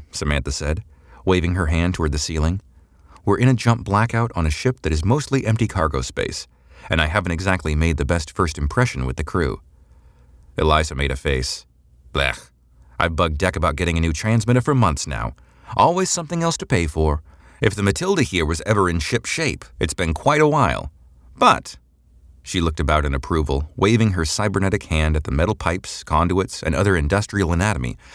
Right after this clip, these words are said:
that covered every inch of the freighter's interior, "being a little busted up is nothing to hold against something. Or someone." Eliza looked down at her body,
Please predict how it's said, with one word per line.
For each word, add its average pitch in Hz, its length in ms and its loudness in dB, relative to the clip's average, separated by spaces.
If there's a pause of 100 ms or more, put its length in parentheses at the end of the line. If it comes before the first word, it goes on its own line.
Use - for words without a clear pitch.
(140)
that 87 140 0
covered 90 340 0
every 135 300 2
inch 117 300 2
of 101 100 0
the 80 60 -2
freighter's 85 380 0
interior, 78 540 -2 (640)
"being 220 240 2
a 165 60 2
little 139 180 4
busted 110 400 2
up 123 180 0
is 98 140 -2
nothing 110 240 4
to 87 80 0
hold 85 200 0
against 78 340 -2
something. 95 400 -2 (340)
Or 90 220 4
someone." 78 760 0 (760)
Eliza 87 360 2
looked 73 200 -2
down 80 200 2
at 73 80 -2
her 78 100 -2
body, 71 420 0